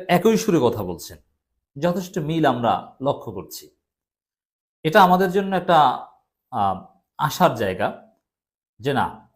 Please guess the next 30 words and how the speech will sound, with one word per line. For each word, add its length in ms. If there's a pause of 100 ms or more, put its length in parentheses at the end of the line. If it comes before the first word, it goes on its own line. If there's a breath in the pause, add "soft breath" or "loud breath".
(680)
বাংলাদেশের, 760 (260)
আহ, 240
সর্ববৃহৎ 760
ইসলামী 360
রাজনৈতিক 460
দল 420 (300)
এবং 440
বাংলাদেশ 300
সরকার 320
প্রধান 280
উপদেষ্টা 680 (260)
তারা 140
একই 300
ধরনের 560 (640)
দর্শন 540
লালন 340
করেন 520
দেশটাকে 520
এগিয়ে 220
নিয়ে 260
যাওয়ার 280
জন্য। 420 (680)
এটা 180
নিঃসন্দেহে 420
আমাদের 240
জন্য 220
আশা 300
জাগানো 320
খবর। 280 (1120)
দর্শক, 320